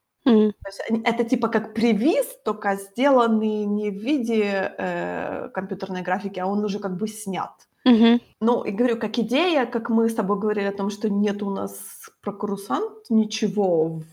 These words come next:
Speaker 2: в, э, сиквельной трилогии вообще. И то, что хотелось бы, конечно, видеть. Ну, конечно, дорогой, наверно, сериал получится, если мы говорим про нижние, про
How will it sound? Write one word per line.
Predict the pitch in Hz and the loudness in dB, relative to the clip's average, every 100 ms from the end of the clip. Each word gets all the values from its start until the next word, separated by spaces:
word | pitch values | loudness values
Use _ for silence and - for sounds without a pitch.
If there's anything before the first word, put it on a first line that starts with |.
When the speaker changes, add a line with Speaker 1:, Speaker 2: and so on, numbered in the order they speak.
| _ _ | _ _
Speaker 2:
в, | 185 185 185 180 | -2 0 0 -2
э, | |
сиквельной | 175 220 202 185 185 180 | -4 -6 -6 -4 -4 -6
трилогии | 190 196 185 175 185 | -4 -2 0 -2 -4
вообще. | 170 175 - - 170 151 - _ - | -4 -6 -6 -6 -4 -6 -10 _ -20
И | |
то, | - 180 | -16 -14
что | - - | -14 -10
хотелось | 196 202 196 | -4 0 0
бы, | 175 180 | 0 -4
конечно, | 180 175 - 190 | -6 -8 -8 -10
видеть. | 180 175 - - - _ _ | -6 -8 -8 -16 -20 _ _
Ну, | 262 | -6
конечно, | 302 320 294 311 269 226 - | -4 -6 -6 -4 -6 -6 -8
дорогой, | 302 349 240 180 | -4 -4 -4 -4
наверно, | - 208 214 220 - _ | -6 -8 -12 -14 -18 _
сериал | _ 196 190 285 | _ -8 -6 -6
получится, | 269 226 226 226 - 208 | -6 -6 -6 -10 -12 -8
если | 190 202 | -6 -6
мы | 214 202 | -4 -4
говорим | 190 202 208 208 | -2 -2 -2 -2
про | 208 | -2
нижние, | 202 208 208 196 190 190 190 190 | 0 0 0 -2 -2 -2 -2 -4
про | - 190 185 185 180 180 185 175 - 220 | -2 0 0 0 0 -2 -2 -4 -6 -8